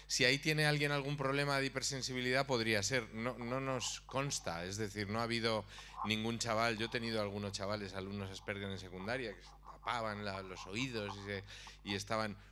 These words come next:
No hemos tenido ninguna dificultad en ese sentido. Y luego las actividades, aunque los chavales se vea que se mueven, muchas de las actividades son actividades, el trabajo en zonas o en rincones es un trabajo tranquilo, no,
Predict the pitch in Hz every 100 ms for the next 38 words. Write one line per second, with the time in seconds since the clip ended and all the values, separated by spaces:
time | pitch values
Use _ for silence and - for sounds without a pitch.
0 | - 123 160 151 127 110 110 104 101 101
1 | 98 98 95 98 101 101 95 92 85 92
2 | 139 139 - - - - 107 123 151 143
3 | 143 - 131 131 139 139 139 117 95 101
4 | 92 104 107 117 120 120 120 117 123 131
5 | 143 - 92 98 104 131 120 127 110 113
6 | - 110 113 131 - 117 117 - 117 113
7 | 120 131 - - - - 98 104 127 113
8 | 110 120 123 135 117 110 110 123 135 151
9 | - - - - - 95 117 - 120 98
10 | 95 80 80 143 170 107 78 85 98 101